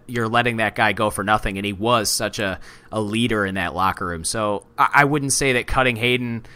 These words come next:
like, I think they would still do it again tomorrow, but it just, after that article comes out, it just gives me a little bit of concern because I don't think the Browns are tanking. I just think that having Haden on the team gives you a better chance to win than, than not having him.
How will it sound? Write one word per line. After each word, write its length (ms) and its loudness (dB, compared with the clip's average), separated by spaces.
like, 180 -4
I 120 2
think 200 -2
they 80 0
would 160 -2
still 220 -2
do 180 0
it 160 -4
again 300 -2
tomorrow, 640 2
but 340 2
it 140 -4
just, 340 -4
after 280 2
that 180 4
article 300 0
comes 260 -4
out, 160 4
it 80 -4
just 160 -8
gives 180 -4
me 100 -4
a 80 0
little 240 0
bit 120 -2
of 120 -4
concern 760 -2
because 300 0
I 100 4
don't 160 2
think 120 0
the 80 0
Browns 300 2
are 40 -2
tanking. 600 -2
I 120 0
just 280 -2
think 200 0
that 200 0
having 360 4
Haden 380 -2
on 100 0
the 80 -4
team 300 -6
gives 240 -4
you 80 -2
a 60 -4
better 200 -4
chance 300 -6
to 100 -6
win 300 -6
than, 300 -8
than 320 -8
not 280 -2
having 300 -10
him. 240 -14